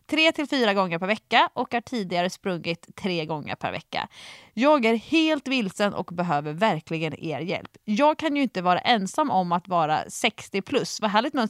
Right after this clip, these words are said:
någon som är sextio plus och egentligen då tränar sju gånger i veckan. Ja.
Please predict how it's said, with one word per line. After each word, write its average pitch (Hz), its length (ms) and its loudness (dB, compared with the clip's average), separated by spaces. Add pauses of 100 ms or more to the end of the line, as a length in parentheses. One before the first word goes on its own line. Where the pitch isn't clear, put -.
någon 220 160 -2
som 208 100 -2
är 202 40 -2
sextio - 360 -4
plus 247 360 -2
och - 320 -6
egentligen 190 520 -2
då 165 100 -2
tränar 165 480 -2 (880)
sju 294 540 0
gånger 170 260 0
i 156 40 -2
veckan. 180 340 0
Ja. 165 180 4